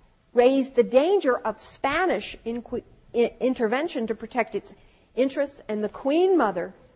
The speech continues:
pressured by vigilante opinion in the Paris neighborhoods, feeling that Mother knows best, uh,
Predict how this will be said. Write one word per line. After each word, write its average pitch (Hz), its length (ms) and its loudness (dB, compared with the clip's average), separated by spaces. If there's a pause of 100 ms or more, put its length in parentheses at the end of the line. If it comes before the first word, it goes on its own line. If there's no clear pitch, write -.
(260)
pressured 349 600 -2
by 277 200 4
vigilante 240 720 -6
opinion 320 600 0 (380)
in 262 180 0
the 233 80 0
Paris 233 460 -6
neighborhoods, 294 840 -2 (420)
feeling 320 480 2
that 233 200 -2
Mother 240 380 -2
knows 196 360 -6
best, 269 600 -2 (680)
uh, 240 200 2